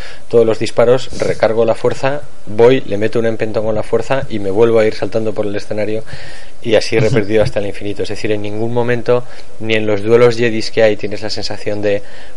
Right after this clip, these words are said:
Speaker 1: "Coño, cómo he aprendido a manejar los poderes y qué guay, cómo, cómo estoy aquí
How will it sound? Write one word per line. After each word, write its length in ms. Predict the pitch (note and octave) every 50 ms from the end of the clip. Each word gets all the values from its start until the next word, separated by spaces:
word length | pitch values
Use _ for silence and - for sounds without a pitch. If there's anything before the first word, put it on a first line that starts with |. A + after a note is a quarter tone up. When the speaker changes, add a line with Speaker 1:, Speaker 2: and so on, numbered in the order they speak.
| -
Speaker 1:
"Coño, 340 | - - A2 A2 A2 G2+ F#2 -
cómo 280 | - A#2 A2 A2+ A2+ A2+
he 100 | G#2+ G#2+
aprendido 420 | G#2+ G2+ G2+ G2+ G2+ G#2 G#2 G#2
a 40 | G2+
manejar 360 | G2+ G2 G2 F#2+ - A2 G2+
los 120 | G#2 F#2+ -
poderes 400 | - G#2+ G#2 G#2 G2 G2 - -
y 60 | G2+
qué 100 | - -
guay, 360 | G2+ F#2 G2 G#2 G#2+ G2+ G2+
cómo, 440 | F#2+ - G2 G2 G2+ G2 F#2+ F#2 F#2
cómo 200 | - - G#2 G#2 G2
estoy 240 | - - A2 G#2 G2
aquí 60 | -